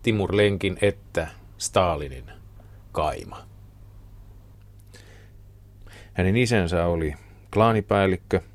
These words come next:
ja hyvin varhaisessa vaiheessa Temujin lähetettiin naiselaan, elikkä yhdeksänvuotiaana hänet lähetettiin tulevan vaimonsa sukuun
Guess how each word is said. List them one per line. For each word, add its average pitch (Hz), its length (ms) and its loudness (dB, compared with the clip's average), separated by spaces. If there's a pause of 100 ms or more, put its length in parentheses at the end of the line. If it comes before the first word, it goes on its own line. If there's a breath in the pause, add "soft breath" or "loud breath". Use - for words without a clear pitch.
(480 loud breath)
ja - 80 0
hyvin 101 380 2
varhaisessa 90 600 2
vaiheessa 92 800 0 (420)
Temujin 82 600 2 (420 loud breath)
lähetettiin 80 1000 -2 (1040 soft breath)
naiselaan, 98 680 2
elikkä 85 540 -2
yhdeksänvuotiaana 90 960 0
hänet 82 300 -4
lähetettiin 80 680 -6 (160)
tulevan 85 400 2
vaimonsa 80 500 0
sukuun 62 600 -6